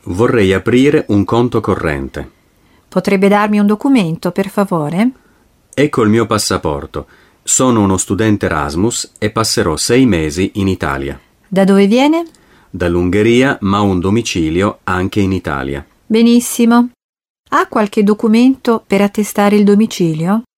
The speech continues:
Speaker 1: Sì, il contratto di affitto e l'attestazione dell'università.
Speaker 2: Perfetto, grazie. Riceverà regolarmente bonifici su questo conto?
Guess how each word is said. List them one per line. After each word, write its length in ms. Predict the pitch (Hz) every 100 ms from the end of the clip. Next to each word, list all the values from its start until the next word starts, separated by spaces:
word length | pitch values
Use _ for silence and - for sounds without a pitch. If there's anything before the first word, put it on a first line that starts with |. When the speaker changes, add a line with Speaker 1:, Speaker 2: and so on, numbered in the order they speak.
| _
Speaker 1:
Sì, 320 | - 127 127 - _ _ -
il 160 | 107 104
contratto 600 | 104 98 113 110 - 87
di 80 |
affitto 640 | 85 - 117 113 - 135 -
e 100 | 98
l'attestazione 920 | 92 - 117 - 95 - 87 90 98
dell'università. 920 | 90 95 98 87 85 - 78 71 - _ _ _ _ _ _ -
Speaker 2:
Perfetto, 580 | 294 285 233 226 - 220
grazie. 640 | 220 220 220 - 233 240 _ _ _ _ _ _ _
Riceverà 580 | - 233 226 254 240 277
regolarmente 840 | 269 226 226 226 233 247 240 226 214
bonifici 840 | 208 233 311 302 208 - 226 247 -
su 180 | -
questo 340 | 202 220 - 226
conto? 540 | 240 226 208 208 240